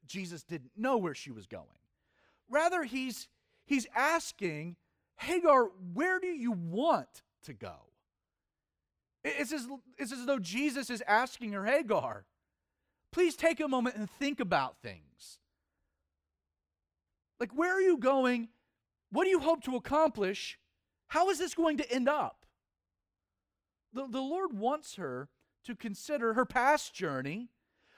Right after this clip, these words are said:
but he wants her to consider her future destiny, the direction her life was heading. Ultimately, Jesus instructed Hagar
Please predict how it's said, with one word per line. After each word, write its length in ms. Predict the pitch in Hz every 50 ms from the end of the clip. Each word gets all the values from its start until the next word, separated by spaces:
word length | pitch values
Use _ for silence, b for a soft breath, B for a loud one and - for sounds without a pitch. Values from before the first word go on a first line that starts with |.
| b b
but 120 | b 302
he 80 | 311 285
wants 340 | 262 269 302 359 370 330 -
her 100 | 381 381
to 220 | 285 - 311 302
consider 580 | - - 285 262 233 - - 285 277 254 269 262
her 160 | 240 247 240
future 600 | - - - - 269 285 247 - - - 262 254
destiny, 720 | 196 175 269 294 311 - - - - 254 196 160 117 98 b b b b b
the 80 | - 262
direction 760 | 190 247 254 240 302 320 320 - - - - 160 147 170 165 _ _ _ _ _ _ -
her 80 | 214
life 300 | 208 208 208 202 185 -
was 140 | 185 180 -
heading. 380 | - - 208 185 135 98 80 73 69 _ _ _ _ _ _ _ _ _ _ _ _ _ _ _ _ _ _ _ _ _ _ _ _ _ _ _ -
Ultimately, 520 | 214 240 - - 185 185 156 - 147 151
Jesus 400 | 139 - 185 190 175 165 160 -
instructed 480 | 160 151 - - 170 156 151 - 143 127
Hagar 500 | 143 165 175 151 127 101 95 98 110